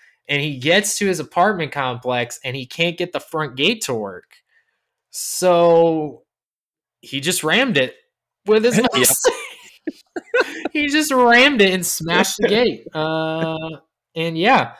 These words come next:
Speaker 1: it, it was, uh, it was, it was not good. It was, it was
Speaker 2: Yeah.
Speaker 1: really not good.
Speaker 2: And he, he called all the guys and let them know what happened. He's like, "Yeah, I'm there. Dad, uh, I had to do this." And everyone's like, "What the hell? You just rammed the gate?"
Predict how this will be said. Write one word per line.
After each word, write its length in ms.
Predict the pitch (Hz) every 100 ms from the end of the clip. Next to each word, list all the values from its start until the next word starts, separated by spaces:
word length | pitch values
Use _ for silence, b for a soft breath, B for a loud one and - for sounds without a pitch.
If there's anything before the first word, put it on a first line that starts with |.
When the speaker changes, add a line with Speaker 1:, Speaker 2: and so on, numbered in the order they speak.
| B B
Speaker 1:
it, 200 | - 156
it 80 | 170
was, 320 | 170 165 151 156
uh, 520 | 151 143 131 127 107 _ _ _ _ _ _ _ _
it 60 | -
was, 260 | 147 131 117
it 60 | 143
was 140 | 127
not 240 | 123 104
good. 160 | - 92
It 60 | 87 - - -
was, 420 | 143 135 - - 156
it 40 |
was 80 | 143
Speaker 2:
Yeah. 120 | 160
Speaker 1:
really 160 | 104 101
not 120 | 98
good. 180 | 98 117 113 _ _ _ 98 -
Speaker 2:
And 100 | 131
he, 240 | 139 135 123
he 180 | 131
called 380 | 127 127 127 123 113
all 140 | 107
the 100 | 120
guys 340 | 113 107 113 110
and 180 | 104
let 100 | 101
them 120 | 110 113
know 200 | 104 104
what 140 | 104
happened. 320 | 104 98 104
He's 80 | 95
like, 120 | 95
"Yeah, 200 | 113 117
I'm 120 | 110 107
there. 260 | 107 107
Dad, 240 | 107 107 101
uh, 160 | 98 98
I 80 | 95
had 120 | 110
to 60 |
do 160 | 101 104
this." 240 | 101 104
And 100 | -
everyone's 220 | 107 110 110
like, 160 | 107 - 127
"What 340 | 123 175 339 -
the 60 | 359 370 349
hell? 420 | 320 403 466 156
You 80 | 160
just 260 | 202 208 -
rammed 440 | 143 170 202 330
the 80 | 175
gate?" 680 | 123 101 127 127 170 339